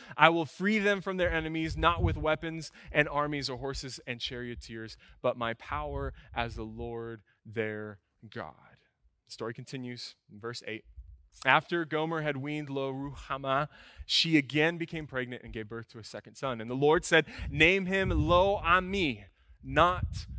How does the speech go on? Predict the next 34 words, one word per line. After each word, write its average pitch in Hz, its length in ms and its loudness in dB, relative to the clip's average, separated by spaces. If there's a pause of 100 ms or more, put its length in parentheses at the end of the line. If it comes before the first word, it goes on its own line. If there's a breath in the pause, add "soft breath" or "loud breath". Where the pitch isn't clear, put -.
my 151 600 0 (140)
people, 120 440 -8
for - 240 -16
Israel 135 460 -6
is 110 200 -12
not 117 240 -8
my 110 140 -12
people, 110 440 -14 (280 soft breath)
and 104 100 -12
I 104 100 -8
am 101 140 -16
not 104 240 -16
their 104 160 -20
God.'" - 120 -18 (1400)
Some 196 200 4
of 180 60 0
the 180 80 4
strongest 208 1040 2
words 196 540 2
in 165 180 -4
Scripture - 680 0 (200 loud breath)
of 151 200 0
God 170 400 4 (180 loud breath)
bringing 180 640 0
judgment 185 680 2
and 156 240 -2
punishment 170 680 -4 (300 soft breath)
to 165 180 -6
his 147 260 -6
people. - 460 -16 (1160)
How 165 280 -2
can 185 240 -4
we 185 160 -4
understand 151 720 -4